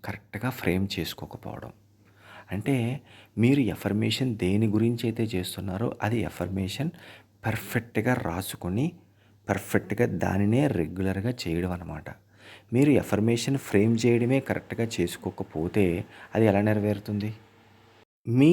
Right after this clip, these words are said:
అఫర్మేషన్ ఎప్పుడూ కూడా జరిగింది,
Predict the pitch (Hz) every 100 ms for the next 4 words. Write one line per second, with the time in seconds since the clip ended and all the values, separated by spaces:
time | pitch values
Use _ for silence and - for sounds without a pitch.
0 | 165 104 107 98 95 92 113 147 180 _
1 | _ _ - 98 - 110 107 101 104 107
2 | - - - 98 98 90 98 95 87 87
3 | 107